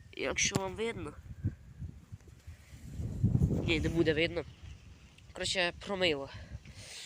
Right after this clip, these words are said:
В-, було це й затоплено такого. Це вже вода впала. Так що пішли бистренько, так як провалився, скажімо так.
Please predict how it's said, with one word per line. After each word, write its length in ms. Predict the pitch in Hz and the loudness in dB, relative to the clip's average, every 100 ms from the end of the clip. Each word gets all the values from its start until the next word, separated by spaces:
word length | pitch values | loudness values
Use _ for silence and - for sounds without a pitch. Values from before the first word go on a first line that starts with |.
| - 139 | -12 -10
В-, 120 | 151 | -6
було 400 | 160 185 208 196 | 2 6 6 6
це 360 | - 185 175 | 4 6 8
й 240 | 156 151 156 | 6 0 -2
затоплено 680 | 151 - 190 - 214 208 | 0 2 2 2 0 0
такого. 480 | 202 208 202 214 214 - - - - - - - - - - - - - - | -2 -4 2 4 4 2 -10 -10 -10 -12 -16 -20 -20 -20 -14 -12 -12 -14 -8
Це 140 | - 175 | -2 0
вже 160 | 170 | 0
вода 180 | 175 170 | 0 0
впала. 360 | 170 - 117 110 - - - - - - - | 0 -2 -4 -6 -14 -14 -12 -12 -16 -18 -10
Так 140 | - 196 | -6 -4
що 120 | 202 | -4
пішли 380 | - 202 208 196 | -2 -2 0 0
бистренько, 600 | 175 226 - 180 151 - - - - - - - | 0 -2 -4 -6 -8 -14 -18 -20 -20 -20 -20 -8
так 260 | 151 151 - | -6 -4 -2
як 160 | 165 - - - - - - | -2 -4 -12 -14 -20 -20 2
провалився, 640 | 185 196 208 143 143 147 | 6 6 6 2 0 0
скажімо 320 | - 147 143 139 | 0 0 -2 -4
так. 180 | 135 | -4